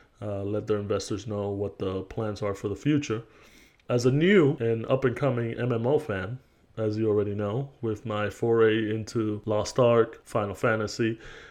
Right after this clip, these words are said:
uh, I'm a little bit hesitant on this one, mostly because it's designed primarily for mobile, even though it's also gonna be coming out on P C. The P C is gonna start off as a beta. From their press release, it seems like it's gonna have everything that the mobile one is gonna have.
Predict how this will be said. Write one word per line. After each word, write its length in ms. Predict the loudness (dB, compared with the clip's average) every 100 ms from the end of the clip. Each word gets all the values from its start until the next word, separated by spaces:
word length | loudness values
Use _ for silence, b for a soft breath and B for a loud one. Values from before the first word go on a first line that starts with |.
| B
uh, 480 | -4 0 0 0 -4 -4
I'm 140 | 2 6
a 20 |
little 160 | 8
bit 120 | 8 6
hesitant 420 | 6 2 -2 -2
on 100 | -2
this 180 | -6 -8
one, 140 | -12 -2
mostly 340 | 2 2 2
because 380 | 0 0 0 0
it's 400 | -4 -6 -12 -10
designed 560 | -4 -2 0 0 0
primarily 500 | 0 -2 0 2 0
for 580 | 0 0 0 2 2 0 -2
mobile, 460 | 0 2 2 -2 -12 _ _ _ -6
even 280 | -2 -2 2
though 440 | 6 8 6 4
it's 80 | 0
also 180 | 0 2
gonna 140 | 2
be 60 | 2
coming 240 | 0 0
out 100 | 2
on 160 | 0 -2
P 160 | -4 -6
C. 200 | -2 -2
The 120 | -2
P 180 | -2 -4
C 160 | -2
is 100 | -2
gonna 200 | 0 -2
start 260 | -2 -2 0
off 160 | 0 -2
as 140 | -4
a 60 | 0
beta. 400 | 2 2 2 -2 -14 -20 -16
From 200 | -4 -2
their 140 | -2 -2
press 340 | 0 0 0
release, 260 | -4 -2 -4
it 140 | -6
seems 280 | -4 -6 -2
like 300 | -2 -2 -10 _ -8
it's 160 | -8
gonna 180 | -2 -2
have 180 | 0 0
everything 480 | 2 2 0 -2 0
that 260 | -2 -2 -4
the 200 | -6 -6 -6
mobile 420 | 0 2 2 2
one 180 | 0 -2
is 100 | -4
gonna 200 | -6 -4
have. 360 | -2 -2 -2